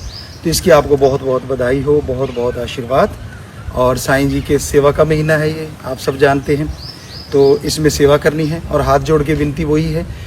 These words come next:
कि आपने अपने-अपने घरों में रहना है, अपने-अपनी जगह पे रहना है।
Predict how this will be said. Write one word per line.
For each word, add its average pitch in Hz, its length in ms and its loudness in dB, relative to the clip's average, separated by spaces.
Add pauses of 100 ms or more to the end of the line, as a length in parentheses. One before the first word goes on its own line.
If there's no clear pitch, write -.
(220)
कि 156 240 2
आपने 147 360 2
अपने-अपने 139 440 0
घरों 131 200 0
में 143 120 2
रहना 147 240 2
है, 147 320 -2
अपने-अपनी 131 480 -4
जगह 131 260 0
पे 156 120 2
रहना 156 240 4
है। 156 180 -4